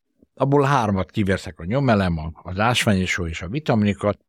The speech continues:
azt kiveszem, mert úgy van, nekem arra van szükségem. Hát a többi kilencvenhét úgy szétgurul, mint a rosszabb, az életben nem szedi össze az ember,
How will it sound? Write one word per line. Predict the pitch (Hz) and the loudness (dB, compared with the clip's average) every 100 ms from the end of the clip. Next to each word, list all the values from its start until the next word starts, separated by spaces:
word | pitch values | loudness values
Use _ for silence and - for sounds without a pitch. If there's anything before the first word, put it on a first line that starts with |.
| _ _ _ | _ _ _
azt | - - | -2 0
kiveszem, | 139 135 120 113 | 0 2 2 2
mert | 101 87 85 | 2 0 -4
úgy | - 139 110 | 2 4 4
van, | 104 | 2
nekem | 90 90 85 | 2 0 -2
arra | 82 82 73 | 0 0 -2
van | 76 | -6
szükségem. | - - - - - | -8 -6 -6 -6 -12
Hát | - - | -16 -6
a | 190 | -2
többi | 208 196 117 | 2 2 2
kilencvenhét | - 127 120 113 120 127 117 | 2 4 4 2 2 2 2
úgy | 151 | 2
szétgurul, | 101 110 101 90 101 98 | 2 2 2 2 2 4
mint | 98 95 | 2 2
a | 101 | 2
rosszabb, | 95 90 82 | 0 0 -4
az | 90 | -2
életben | 101 92 82 80 | -2 -2 -4 -6
nem | 82 80 | -8 -10
szedi | 82 78 | -10 -10
össze | 80 - - | -10 -10 -10
az | 87 | -6
ember, | 107 123 | -2 0